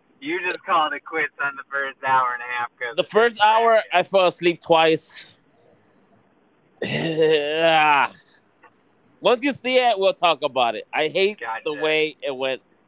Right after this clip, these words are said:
Speaker 2: how it started.
Speaker 1: All right, all right. Well, we
Speaker 2: I
Speaker 1: were
Speaker 2: don't
Speaker 1: supposed to
Speaker 2: hate.
Speaker 1: watch it
Speaker 2: Hey,
Speaker 1: tonight, but we'll see.
Speaker 2: hate is a big word. I didn't like the way that it started. I
Speaker 1: Understood.
Speaker 2: thought it,
Speaker 1: Well,
Speaker 2: it was stupid. That's it.
Speaker 1: well, we're supposed
Speaker 2: But
Speaker 1: to watch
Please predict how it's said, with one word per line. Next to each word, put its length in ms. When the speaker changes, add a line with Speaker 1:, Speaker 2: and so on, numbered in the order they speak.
Speaker 2:
how 160
it 120
started. 420
Speaker 1:
All 120
right, 360
all 80
right. 380
Well, 280
we 80
Speaker 2:
I 20
Speaker 1:
were 60
Speaker 2:
don't 100
Speaker 1:
supposed 160
to 40
Speaker 2:
hate. 140
Speaker 1:
watch 220
it 160
Speaker 2:
Hey, 160
Speaker 1:
tonight, 320
but 140
we'll 140
see. 180
Speaker 2:
hate 260
is 160
a 40
big 260
word. 300
I 140
didn't 340
like 580
the 120
way 380
that 160
it 140
started. 520
I 60
Speaker 1:
Understood. 260
Speaker 2:
thought 220
it, 80
Speaker 1:
Well, 260
Speaker 2:
it 40
was 180
stupid. 440
That's 240
it. 180
Speaker 1:
well, 140
we're 160
supposed 280
Speaker 2:
But 60
Speaker 1:
to 80
watch 240